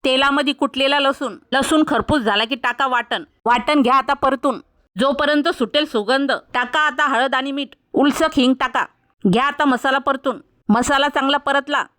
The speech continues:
टाका शिजलेल्या शेरण्या आणि चवळ्या. जेवढा रस्सा हवा तेवढं पाणी वता.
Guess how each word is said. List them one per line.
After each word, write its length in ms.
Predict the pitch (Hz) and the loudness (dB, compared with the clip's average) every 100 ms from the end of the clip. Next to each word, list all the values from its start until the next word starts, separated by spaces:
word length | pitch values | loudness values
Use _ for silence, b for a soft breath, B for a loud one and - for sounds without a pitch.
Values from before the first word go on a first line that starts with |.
| _ - | _ -2
टाका 280 | 247 254 - | -2 2 -2
शिजलेल्या 480 | - 233 208 277 294 | 0 0 2 2 2
शेरण्या 380 | - 220 214 269 | 2 0 0 -2
आणि 140 | 277 285 | -2 -2
चवळ्या. 300 | 285 262 220 - _ _ - 185 | 2 2 0 -4 _ _ 0 4
जेवढा 340 | 262 277 294 | 4 4 4
रस्सा 280 | 277 277 302 | 2 2 0
हवा 220 | 233 269 | 2 0
तेवढं 260 | 269 294 277 | 0 -2 0
पाणी 260 | 262 262 | -2 -2
वता. 280 | 277 269 | -4 -2